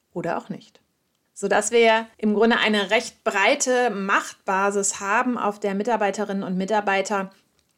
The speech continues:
ihre Spiele spielen kann. Wir haben einmal die Tatsache, dass sie einfach Umsetzer sind und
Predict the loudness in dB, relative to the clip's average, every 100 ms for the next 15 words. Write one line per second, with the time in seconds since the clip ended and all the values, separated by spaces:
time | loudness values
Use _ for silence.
0 | _ -16 -2 2 2 2 -2 -2 2 4
1 | 2 -2 -8 -2 2 4 2 0 0 0
2 | 0 -4 _ -20 -20 -4 2 2 0 0
3 | 2 2 2 -2 -4 -4 -4 -6 -6 -8
4 | -8 -6 -6 -8 -6 2 2 4 0 -2
5 | 0 0 4 2 2 -2 -8 -10